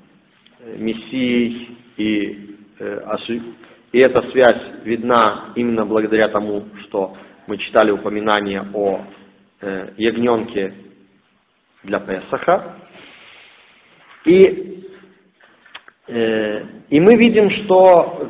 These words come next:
э, Моше собирает народ, э, э, подобно тому, как это собирался народ для слушания слов Торы,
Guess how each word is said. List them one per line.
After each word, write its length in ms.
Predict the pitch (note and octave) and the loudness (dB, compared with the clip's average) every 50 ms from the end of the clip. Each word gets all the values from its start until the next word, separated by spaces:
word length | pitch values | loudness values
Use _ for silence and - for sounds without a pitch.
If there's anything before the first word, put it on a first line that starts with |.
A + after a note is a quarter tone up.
| - - | -10 -6
э, 200 | - C3+ B2+ B2 | -2 0 0 0
Моше 560 | A#2+ B2 C#3 C#3 - - F#3+ G#3 G#3+ G#3 G#3 - | 2 2 0 0 2 2 4 4 4 4 2 -2
собирает 580 | E3 D3+ C#3 C#3+ D3+ D#3+ E3 D#3+ D#3 D3 C#3+ C3+ | -4 0 2 4 6 6 8 8 8 6 4 4
народ, 480 | C3 B2+ A#2+ B2+ C#3 D#3 F#3+ G#3 - | 0 2 4 6 6 6 6 4 0
э, 720 | - - - - - - - _ _ _ _ _ _ - G2 - F#2 E2+ - - _ _ _ - | -8 -12 -14 -18 -20 -20 -20 _ _ _ _ _ _ -18 -16 -16 -16 -18 -20 -20 _ _ _ -14
э, 340 | - G#2+ G#2+ G#2 - - - - - - - - - _ - - - - - - - - - _ - - - - - - | -10 -8 -8 -8 -8 -10 -12 -16 -18 -20 -20 -20 -20 _ -20 -20 -18 -18 -18 -18 -20 -20 -20 _ -20 -20 -20 -20 -4 2
подобно 440 | C3+ C3+ C3 D#3+ E3 C#3+ D3 D3 - | 2 6 8 8 6 8 4 0 2
тому, 320 | - C#3 C#3 C#3+ D3 C#3 | 2 0 2 2 0 2
как 240 | - C3+ A#2+ - C3+ | 2 0 0 2 0
это 180 | B2 - A#2+ - | 0 0 0 -6
собирался 960 | - - A#2+ A2 A#2 A#2 A#2+ A#2+ A2 G#2+ - - - A#2 G#2 G2+ - - A#2 | -4 -8 -4 -2 2 4 6 6 6 4 0 -2 -8 -8 -8 -8 -6 -6 -4
народ 340 | A2+ A2 A2+ A#2+ A#2+ A2+ A2 | -2 2 4 4 4 4 2
для 160 | - A2+ A2 - - | 0 -2 -2 -2 -6
слушания 440 | A#2+ A#2+ A2+ - A2+ G#2+ G#2+ G#2+ G#2 - - | -6 -6 -6 -6 -8 -6 -6 -6 -8 -8 -6
слов 260 | A2 A2+ G#2+ G2 G2+ | -4 -4 -4 -4 -4
Торы, 380 | - C3 C#3+ E3+ G#3 A#3+ - - | 0 4 4 4 4 2 -4 -6